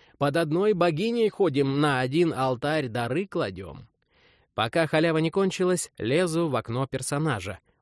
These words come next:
Умение. Вот что мне нужно. Сперва лезу в теологию, классовый навык всех жрецов. Что тут у нас нового? Малая молитва уже изучена по умолчанию.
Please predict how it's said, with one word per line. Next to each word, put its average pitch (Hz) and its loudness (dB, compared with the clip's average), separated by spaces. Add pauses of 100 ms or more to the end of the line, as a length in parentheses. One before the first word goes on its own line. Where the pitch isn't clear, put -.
Умение. 151 2 (200)
Вот 170 0
что 185 0
мне 185 4
нужно. 131 0 (220)
Сперва 156 -2
лезу 185 0
в 156 -8
теологию, 139 2 (240)
классовый 170 -2
навык 143 -2
всех - -4
жрецов. 127 -4 (200)
Что - 0
тут 160 -4
у 143 -2
нас 143 0 (200)
нового? 107 0 (560)
Малая 175 2
молитва 135 2
уже 175 2 (120)
изучена 175 2
по 151 0
умолчанию. 156 0